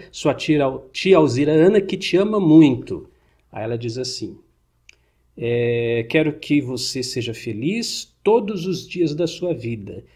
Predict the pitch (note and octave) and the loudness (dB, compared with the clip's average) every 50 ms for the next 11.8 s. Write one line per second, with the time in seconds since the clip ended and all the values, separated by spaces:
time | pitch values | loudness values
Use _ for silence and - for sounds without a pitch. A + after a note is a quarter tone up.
0 | _ _ _ - A2+ A2+ A#2 A#2 A#2+ C3+ C3 C3 B2+ A#2 - - A#2+ A2+ A2 G#2+ | _ _ _ -8 -6 -4 -4 -4 -2 -4 -4 -6 -6 -8 -6 -6 -4 -4 -4 -6
1 | - - A2+ G2 G2+ G2+ B2+ D#3+ F#3+ G3+ G3 G3+ A3+ A3+ A#3 - _ _ _ _ | -8 -10 -12 -10 -6 -2 0 0 0 0 -2 -4 -6 -8 -10 -12 _ _ _ _
2 | _ _ _ _ - C3 C3 C3+ C3+ C3+ C3 - - - - F3 E3 D3 - - | _ _ _ _ -6 -6 -4 -2 -4 -4 -6 -6 -4 2 6 6 6 6 4 -2
3 | - A2+ G#2 F#2+ F2+ E2 - _ _ _ B2+ C3 C#3 D3+ E3 F#3 F3+ - - - | -6 -8 -8 -8 -10 -14 -18 _ _ _ -4 0 2 2 2 2 0 -4 -4 -4
4 | C3 C3+ C3+ C#3+ E3 E3+ F3 - E3+ D3 C#3 D#3 D3 C3+ B2 C3+ D3+ E3 F3+ F#3 | -2 0 2 2 2 2 2 -2 -4 -2 0 0 0 0 0 0 0 2 2 2
5 | D#3+ C#3+ B2+ C3+ C#3+ C#3+ C3 A#2 B2 - - A2 F#2+ F2 F2+ G2 A2 _ _ _ | 0 0 2 2 2 0 0 -2 -6 -10 -10 -10 -8 -8 -10 -12 -16 _ _ _
6 | _ _ _ _ _ _ _ _ _ _ - A2+ A2 A2+ A2 G#2+ G#2+ A2 - - | _ _ _ _ _ _ _ _ _ _ -8 -6 -4 -4 -4 -6 -6 -8 -8 -2
7 | - D#3+ D3+ C#3+ C#3 C#3+ D#3 E3 F#3 F#3+ E3+ - - C3+ D3+ D#3 D3 D#3 D3+ - | 0 2 2 2 2 4 2 2 2 0 0 -2 -2 -2 -2 0 -2 -2 -4 -4
8 | - - - A2+ A2+ A2+ G#2+ F#2+ G#2 G#2+ - _ - - - - - - - - | -8 -8 -6 -6 -4 -6 -6 -8 -12 -16 -18 _ -20 -20 -20 -18 -18 -18 -18 -20
9 | - _ _ _ _ _ _ _ _ _ _ _ - - - - _ _ - C#3 | -20 _ _ _ _ _ _ _ _ _ _ _ -18 -18 -18 -18 _ _ -6 -6
10 | D#3+ D#3 D3+ C3 B2 B2+ A2+ G#2+ A#2+ A#2+ B2 A#2+ B2 - - - - - B2+ B2 | -4 -4 -4 -4 -4 -4 -4 -4 -4 -4 -4 -4 -6 -8 -10 -10 -8 -6 -6 -6
11 | B2 - A#2+ A#2+ A#2+ A#2 A#2+ A#2+ A#2+ B2 C#3 E3+ G3+ A3 G#3+ - | -6 -6 -6 -6 -6 -4 -4 -4 -2 0 0 0 0 -2 -6 -12